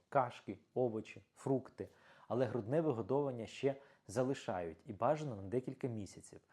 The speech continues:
В разі, якщо дитина погано набирає вагу, то з лікарем можна подумати про трохи раніше введення прикорму. Але ж знову, не самостійно, не з форумів.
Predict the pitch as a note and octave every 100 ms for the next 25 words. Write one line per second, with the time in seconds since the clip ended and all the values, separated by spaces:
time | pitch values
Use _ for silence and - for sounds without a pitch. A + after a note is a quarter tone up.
0 | - - - C3 C3+ A2 G#2 - A#2 A2
1 | C3 A#2 - G2 B2+ A2+ G2+ F2+ A2 A2+
2 | G2 G2+ G2 E3 F3+ _ - - - _
3 | - F#2 B2+ C#3+ C3+ A2 G#2 B2 A#2 F#2
4 | G2+ C3+ C3+ - - A2 B2 - A#2+ C3
5 | G#2+ - A2 A#2+ C#3 C3 G2+ G2+ G#2 G#2
6 | G2+ - - _ - - G#2+ F#2+ E2+ E2
7 | G2+ G#2 F#2+ B2 C3 G2+ D#2 - _ _
8 | _ A2 A#2+ C3 B2 - - C#3+ A#2 E2+
9 | F#2+ A2+ - B2 G#2+ F2+ D#2